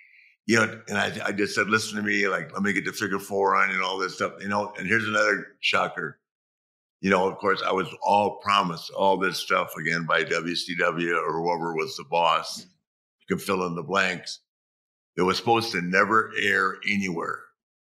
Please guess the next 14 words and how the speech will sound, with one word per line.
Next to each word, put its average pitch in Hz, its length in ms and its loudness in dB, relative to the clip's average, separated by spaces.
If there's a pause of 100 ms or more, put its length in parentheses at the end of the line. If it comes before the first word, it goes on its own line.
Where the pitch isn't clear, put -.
(760)
They 82 100 2
made 98 320 4
a 95 80 2
pay-per-view 98 720 -2
out 123 180 4
of 117 140 -6
it, 117 60 -10 (1120)
sold 107 460 2
it. 107 120 -2 (720)
I 82 80 -4
never 82 260 -2
got 78 160 -2
a 78 100 -6
dime. 69 280 -8